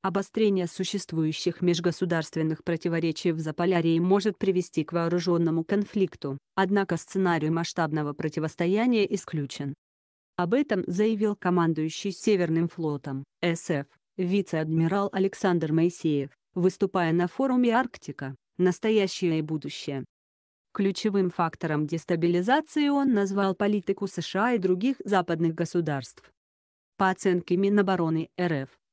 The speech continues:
с две тысячи пятнадцатого года интенсивность оперативной и боевой подготовки войск нато в высоких широтах возросла в два раза. В связи с этим Россия проводит курс на усиление ударных и противовоздушных возможностей Северного флота.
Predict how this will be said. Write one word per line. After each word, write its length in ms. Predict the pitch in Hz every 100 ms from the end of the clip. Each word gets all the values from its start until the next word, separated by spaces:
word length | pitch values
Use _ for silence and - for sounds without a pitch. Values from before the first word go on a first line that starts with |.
| -
с 140 | 175
две 200 | 196 196
тысячи 420 | - 185 170 -
пятнадцатого 720 | 185 170 156 143 - 156 156
года 340 | 151 156 160 143
интенсивность 720 | 143 139 156 - 208 170 151 156
оперативной 680 | 190 180 180 185 156 156
и 120 | 170
боевой 400 | 156 156 151 156
подготовки 640 | 151 156 156 180 196 - 185
войск 480 | 160 151 143 - 220
нато 280 | 170 151
в 60 | 165
высоких 480 | 185 - 175 196 185
широтах 480 | 208 185 196 165 -
возросла 540 | 185 190 202 202 175
в 80 | 165
два 200 | 165 170
раза. 360 | 156 139 131 - _ _ _ _ _ _
В 80 | -
связи 380 | 196 185 165
с 120 | 160 254
этим 260 | 254 220
Россия 380 | 190 196 214 196
проводит 480 | 214 196 175 165 170
курс 300 | 190 175 -
на 100 | 190
усиление 580 | 175 214 202 262 196 165
ударных 480 | 190 175 165 160 156
и 160 | - 151
противовоздушных 920 | 170 170 175 170 175 175 170 190 175
возможностей 760 | 175 180 190 180 156 147 -
Северного 600 | 151 - 160 165 170 165 170
флота. 500 | 170 151 143 135